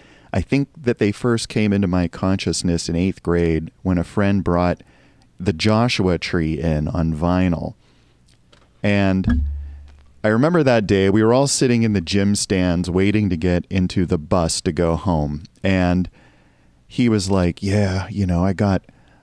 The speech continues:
I got the new U two." And we, he was all cool. And we were like, "Huh," 'cause the <laughs> rest of us had no idea who U two even were. Uh, but suddenly this album, The Joshua Tree, became a Billboard number one, ensuring that U two would get forced down my throat, not only on F M radio and M T V,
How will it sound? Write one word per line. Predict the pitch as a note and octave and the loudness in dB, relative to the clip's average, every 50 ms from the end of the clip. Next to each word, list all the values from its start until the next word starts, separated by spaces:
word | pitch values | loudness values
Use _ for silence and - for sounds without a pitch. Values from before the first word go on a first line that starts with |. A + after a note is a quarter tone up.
| _ _ | _ _
I | B2+ B2+ | -4 -2
got | - C#3+ C#3 - | 0 0 0 0
the | A#2+ | 0
new | A#2 A#2+ A#2+ A2 | 2 4 4 2
U | F#2+ E2 F#2+ G2+ F#2+ E2+ | 2 2 2 2 2 0
two." | - - - G#2 F#2 F2+ E2 D#2 D2+ | -2 -2 0 2 2 2 2 2 2
And | E2 E2+ E2 | 0 0 0
we, | G2 G#2+ D2+ | 0 0 0
he | D#2+ - - - - B2 | -2 -8 -12 -6 -2 0
was | A2+ G2+ | 0 2
all | G2+ F#2 E2+ E2 | 2 0 0 -2
cool. | - - - G2+ F#2+ F2+ F2 E2+ E2+ | -4 -4 -2 0 0 2 2 0 0
And | E2 F2 | 0 0
we | F#2+ G2 | 0 0
were | F#2 F#2 F#2 | 0 0 0
like, | F2+ F2+ E2+ E2 - - - _ _ _ - | 0 0 0 0 -2 -6 -12 _ _ _ -2
"Huh," | - G3+ E3+ G2 D#2+ E2 - - | 0 0 2 0 -2 -6 -8 -4
'cause | - - G#2+ - - | -2 0 0 0 0
the | - C3 - | 0 0 2
<laughs> | - | 2
rest | C#3+ B2 A#2 - - - | 2 2 0 -2 -4 -2
of | - B2 | 0 0
us | A#2+ - - | 0 0 -2
had | - - G2+ F2 - | -2 -2 -2 0 0
no | G#2 G2+ G2 | 2 2 2
idea | F#2 F2+ F2+ G2 F#2+ F#2 F2 F#2+ | 2 2 2 2 2 2 2 2
who | G#2 G2 | 2 0
U | F2+ F2 F#2+ F#2+ F2+ | 0 0 0 0 0
two | - - F#2+ F2+ | 0 -2 0 0
even | F2+ F2+ F2 E2+ E2 F2 | 0 0 0 0 0 0
were. | F#2+ F2+ F2 E2 - - - - - - - - - - - - _ - | 2 2 0 0 -2 -6 -12 -20 -20 -20 -20 -20 -20 -20 -20 -18 _ -4
Uh, | - G#2 G2+ F#2+ F#2 | -2 0 0 0 0
but | - - C3 A2 - | 0 0 -2 0 0
suddenly | - - E3 F#3 E3 D3+ C3 A#2+ A2 | 0 0 2 2 2 2 2 2 2
this | G#2 A#2+ B2+ - - | 2 0 0 0 0
album, | G2 F#2 F#2 F2 F2+ F2+ F2+ F2+ | 2 2 2 2 2 2 0 0
The | F2+ F2+ | 0 -2
Joshua | D#2+ F#2+ F#2+ G2 G2+ G#2 - - G2+ F2+ F2 | 0 0 0 0 0 0 -2 -2 -2 -2 -2
Tree, | - - F#2+ F2 E2+ E2+ F2 | -2 -2 0 0 2 2 0
became | E2 F2 E2+ - - G2+ F#2+ F#2 F2+ | 0 -2 -2 -2 -2 0 2 2 2
a | F2 | 0
Billboard | E2+ F2 F#2 F2+ F2 E2 F2+ F2+ F2 E2+ D#2+ | 2 2 2 2 2 2 2 2 0 0 0
number | F2 F2 E2+ E2+ E2 | 0 -2 0 0 -2
one, | D#2+ E2 E2 D#2+ D#2+ D#2+ D#2+ | -2 0 -2 -2 -2 -2 -4
ensuring | D#2 D#2+ D#2+ - - C#3+ D#3 D3+ A#2 F#2 E2+ E2 D#2 D#2 | -4 -4 -4 -2 0 0 0 2 2 0 0 -2 -2 -2
that | F2 F2 E2 - | -2 -2 -2 0
U | A#2 C3+ C#3 | 0 0 0
two | C3 - - C#3+ B2+ G#2 | 0 0 0 0 2 2
would | F#2+ F2 | 2 0
get | E2 F#2+ - - | 0 -2 -4 -4
forced | - - A2 G#2+ A2 - - | -4 -2 0 0 0 -2 -2
down | A2+ G2 F#2 F2 F#2 | 0 0 0 2 2
my | G#2+ C3+ C#3 | 2 0 0
throat, | C3+ - G2 F2+ E2+ E2+ - | -2 -2 0 0 2 2 0
not | - G2+ G#2 G#2+ | 0 0 0 0
only | G#2 G2+ G2 F2+ F2 F2 | 0 0 0 2 2 2
on | E2 E2 E2 - | 0 0 0 -2
F | - F#2 - - | -2 -4 -2 -2
M | F#2+ E2 D#2+ D#2+ | -4 -4 -2 -2
radio | E2 E2+ F2 F2+ E2 E2 E2 D#2+ D#2 D#2 | 0 0 0 0 0 0 0 0 -2 -2
and | D#2+ E2 | 0 0
M | F2 F2 F2 | 0 0 0
T | - - E2+ D#2+ D#2+ | -2 -2 -2 -2 0
V, | E2 F#2+ G2 F2+ D#2+ D#2 D#2 D#2 | 0 0 0 2 2 0 0 -2